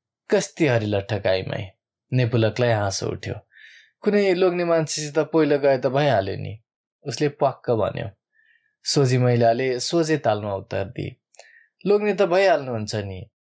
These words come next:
मालिकले मेरो पतिसित मेरो सम्पत्ति साटिदिए।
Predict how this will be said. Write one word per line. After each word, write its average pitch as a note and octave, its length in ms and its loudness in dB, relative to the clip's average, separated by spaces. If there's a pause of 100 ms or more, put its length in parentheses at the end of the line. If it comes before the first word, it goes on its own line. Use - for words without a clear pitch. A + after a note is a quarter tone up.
(160)
मालिकले C#3 500 0
मेरो C3 240 2
पतिसित B2 520 -2
मेरो C#3 420 2
सम्पत्ति A#2 500 -4
साटिदिए। F#2+ 720 -6